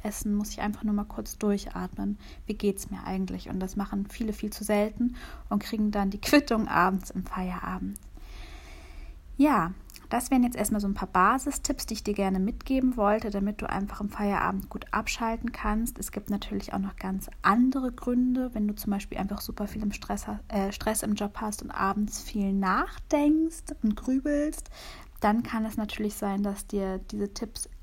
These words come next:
ein bisschen weiterhelfen, aber dass deine Gedanken trotzdem noch greifen zum Grübeln und zum Nachdenken und wie man so seine Gedanken in den Griff kriegt. Dazu werde ich auch auf jeden Fall nochmal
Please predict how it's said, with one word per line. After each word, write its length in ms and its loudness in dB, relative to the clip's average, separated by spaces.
ein 160 2
bisschen 320 2
weiterhelfen, 500 0
aber 160 -4
dass 160 -4
deine 220 0
Gedanken 400 -4
trotzdem 400 -2
noch 260 0
greifen 680 4
zum 600 4
Grübeln 600 6
und 200 0
zum 160 0
Nachdenken 600 2
und 140 -2
wie 40 2
man 140 2
so 60 -2
seine 260 0
Gedanken 500 4
in 100 2
den 120 2
Griff 300 -4
kriegt. 280 -8
Dazu 260 -2
werde 120 0
ich 160 -6
auch 220 2
auf 140 -2
jeden 180 -4
Fall 200 -4
nochmal 380 0